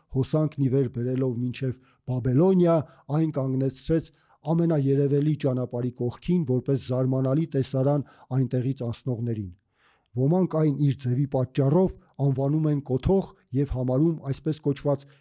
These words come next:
յոթ հրաշալիքներից մեկը»։ Ահա մի հրաշալիք, որ, ա, ընդամենը միգուցե հենց այս մի աղբյուրում է հիշատակվում։ Իսկ հայկական լեռներ ասելով Թեոդորոսը նկատի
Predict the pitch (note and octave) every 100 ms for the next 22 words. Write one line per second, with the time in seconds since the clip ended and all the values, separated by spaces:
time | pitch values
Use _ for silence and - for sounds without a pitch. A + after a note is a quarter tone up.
0 | - A2 D#3 E3+ C#3 C3+ B2 B2+ B2 -
1 | B2 A#2+ B2+ - A2 G#2 - - _ -
2 | A2+ A#2 A#2 A#2+ - _ B2 B2+ - B2+
3 | C#3+ D3 A2+ A#2 - - - - B2 A#2+
4 | A#2+ B2 B2 - B2 C3+ C3 C#3 C3 C#3
5 | C3+ C#3 B2 A2+ A2+ A2+ C3 A#2+ A#2 A#2
6 | A#2 - B2+ B2+ A#2 G#2+ - A#2 B2+ B2+
7 | A#2+ - _ - A#2+ A#2+ A#2 A2 - G#2
8 | F#2 _ D3 - C#3+ C#3+ D3 D#3+ C#3+ C3
9 | B2 C3 B2+ B2 D3 E3+ - B2 B2 B2+
10 | C#3+ C#3 C3+ A#2+ A#2+ A#2 C#3